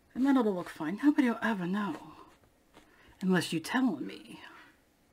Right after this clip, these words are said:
Oh, they're gonna still keep working. Ay, ay, ay. Oh, well, what are you gonna do? It's part of the gig. You can always watch this and speed,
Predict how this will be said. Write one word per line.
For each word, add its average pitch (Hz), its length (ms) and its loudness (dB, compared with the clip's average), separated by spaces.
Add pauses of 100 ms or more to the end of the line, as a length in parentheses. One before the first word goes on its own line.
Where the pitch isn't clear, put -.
(1040)
Oh, 220 200 -4
they're 196 100 -6
gonna 180 140 -4
still - 300 -12 (120)
keep - 240 -10
working. - 280 -10 (1900)
Ay, 170 400 -10
ay, 160 140 -8 (140)
ay. 165 200 -10 (140)
Oh, 262 140 -2
well, 196 180 -4
what 196 60 -4
are - 20 -2
you 208 60 -4
gonna 202 120 -4
do? 170 240 -8 (120)
It's - 160 -20
part 196 180 0
of 226 80 2
the 240 60 4
gig. 147 500 -2 (2500)
You 180 100 -10
can 190 120 -6
always 185 240 -2
watch 175 240 -4
this 170 260 -8
and 165 220 -6
speed, 170 300 -6